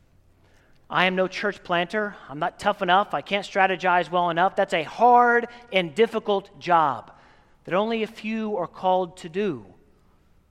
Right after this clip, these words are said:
And the Dorsets, in love and in sacrifice, planted this congregation by the grace of God, November fourth in two thousand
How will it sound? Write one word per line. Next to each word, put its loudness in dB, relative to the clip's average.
And -16
the -14
Dorsets, -6
in -8
love 2
and -6
in -8
sacrifice, -4
planted -8
this -6
congregation -4
by -6
the -8
grace -8
of -14
God, -2
November -8
fourth -6
in -20
two -12
thousand -4